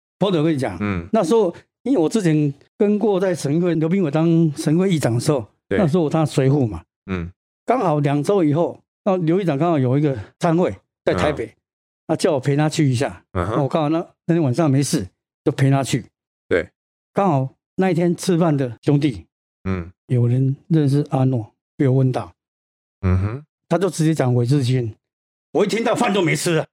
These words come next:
Speaker 2: 他就说阿诺这个人的本名叫做
Speaker 1: 叫韦志军。
Speaker 2: 韦志军，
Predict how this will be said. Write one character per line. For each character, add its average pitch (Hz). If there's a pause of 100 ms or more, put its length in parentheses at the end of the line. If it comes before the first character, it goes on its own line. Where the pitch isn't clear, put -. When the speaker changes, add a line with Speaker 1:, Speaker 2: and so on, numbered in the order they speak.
(120)
Speaker 2:
他 -
就 190
说 190
阿 170
诺 185
这 -
个 139
人 117
的 113
本 -
名 101
叫 127
做 151
Speaker 1:
叫 156
韦 139
志 156
军。 135
Speaker 2:
韦 101
志 131
军， 107